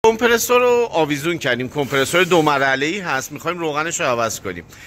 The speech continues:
کاری که می‌کنین این هستش که انتهای، اه، پایین کارتر یه پیچ تخلیه هست، پیچ مگنتی هستش که ضایعات داخل چیز رو هم می‌گیره،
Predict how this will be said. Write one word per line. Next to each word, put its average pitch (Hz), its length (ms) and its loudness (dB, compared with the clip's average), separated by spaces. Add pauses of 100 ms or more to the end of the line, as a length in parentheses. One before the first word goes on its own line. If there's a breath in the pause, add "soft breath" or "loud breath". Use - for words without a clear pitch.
(240 loud breath)
کاری 214 260 2
که 240 140 -2
می‌کنین 151 680 0 (300 loud breath)
این 175 160 0
هستش 170 580 -2
که 165 360 0 (120)
انتهای، 139 760 0 (440)
اه، 117 520 -2
پایین 127 580 -2
کارتر 131 760 2 (440 loud breath)
یه 247 100 -2
پیچ 233 420 -10
تخلیه 127 760 -2
هست، 107 360 0 (280 loud breath)
پیچ - 220 -8
مگنتی 143 680 -2
هستش 117 540 -2
که 110 380 2
ضایعات 113 760 2
داخل 107 560 -2
چیز 120 260 -10
رو 131 140 -6
هم 127 160 -2
می‌گیره، 98 440 -2